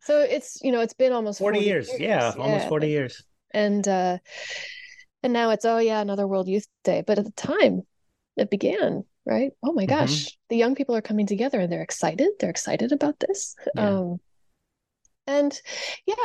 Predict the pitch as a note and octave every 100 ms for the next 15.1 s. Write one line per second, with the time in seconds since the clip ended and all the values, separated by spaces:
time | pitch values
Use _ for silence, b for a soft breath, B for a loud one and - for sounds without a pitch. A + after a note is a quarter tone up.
0 | C#4 B3+ D4 E4+ D4+ - C4+ - C#4+ D4+
1 | D4+ C#4+ A#3+ A3+ A3+ A3 G#3 G3 - A#3+
2 | C#4+ C#4 A3+ A3+ A#3+ A#3 A#3+ A#3+ A#3 B
3 | B B B - G#3+ G#3+ B3 - A3 A3
4 | G#3 G3+ G3+ G3 F#3+ F3+ G3 G3 F3+ F3+
5 | F#3+ - G3 G3 - _ _ b _ _
6 | _ _ _ C#4 - A#4 F4 C#4 C#4 B3
7 | A#3+ A#3+ G#3+ - B3 A3+ A3 - _ _
8 | _ _ _ _ _ - G#3+ G#3+ A3+ A3
9 | G3+ G3 G3 F#3 G3+ G#3+ _ _ _ _
10 | _ _ _ _ _ - G3 G3 G3 -
11 | C#4 B3 F#3+ - G3+ G3 - - F3+ F#3+
12 | A3 _ B B B B B B - G#3+
13 | - G#3 - A#3 A3 A3 A3 G3 G#3 G#3+
14 | - G3+ F3+ F#3 G3+ - G#3 F#3+ F3+ F3